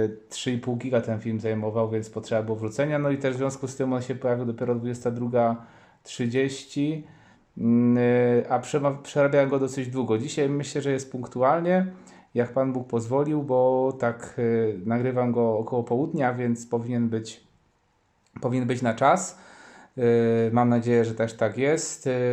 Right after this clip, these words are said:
nie wiem, czy zobaczymy jeszcze, czy mi się uda jakoś, jakoś wam wynagrodzić wczorajsze Siedem Wspaniałych, bo może niektórzy czekają na odcinek o spowiedzi. Jak tylko dam radę, to,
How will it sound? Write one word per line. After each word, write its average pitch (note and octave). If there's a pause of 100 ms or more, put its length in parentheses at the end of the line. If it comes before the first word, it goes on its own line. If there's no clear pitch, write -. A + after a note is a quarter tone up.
(260)
nie B2
wiem, A#2
czy G#2+
zobaczymy A2+
jeszcze, A2+
czy -
mi A#2
się A2+
uda A#2+
jakoś, A2+ (380)
jakoś G#2
wam G#2+
wynagrodzić B2
wczorajsze A#2+
Siedem A#2
Wspaniałych, A#2+
bo A#2
może A#2
niektórzy A2+
czekają B2
na B2
odcinek A#2
o A2+
spowiedzi. B2 (360)
Jak A2
tylko C3+
dam A2+
radę, B2
to, G#2+